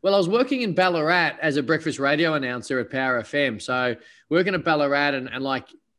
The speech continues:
pretty much every regional radio show, they have, uh, an A F L segment on a Friday. It might be a tipping competition and it might just be a, a little chat. And Hutchie, through his association with, um, Grant Broadcasters at the time, uh, had that relationship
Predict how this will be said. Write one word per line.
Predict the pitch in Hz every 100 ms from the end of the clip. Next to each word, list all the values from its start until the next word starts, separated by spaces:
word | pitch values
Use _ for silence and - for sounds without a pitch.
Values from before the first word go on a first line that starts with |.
| -
pretty | 165
much | 147 131 147
every | 135 131
regional | 131 135 123 127
radio | 127 135 139 120
show, | - 131
they | 131 123
have, | 135 117 - _ _ _ 143
uh, | 139 135 123
an | 143
A | 160 170
F | 160
L | 170 170
segment | 160 170 151 156
on | 147
a |
Friday. | 135 165 160 160 156 143
It |
might | 139 139 139
be | 123
a |
tipping | - 180 170 160
competition | 170 156 160 175 165 160 170 156 147
and | 135
it | 147
might | 139 127
just | 135
be | 147 135
a, | 120 - _ _ _
a | 143
little | 143 143
chat. | 143 196 180 - - _ 135
And | 147 143 139 135
Hutchie, | - 208 - 220 175 123
through | - 175 165
his | 151
association | 135 - 139 - 135 135 131 127
with, | 123 123 - -
um, | 120 117 113 120
Grant | 143 135 123 -
Broadcasters | 127 135 135 120 113 - 110
at | 101
the | 104
time, | - 120 117 110 - _ _ _
uh, | 117 117
had | 110 160
that | 160 139
relationship | 127 127 123 117 - 127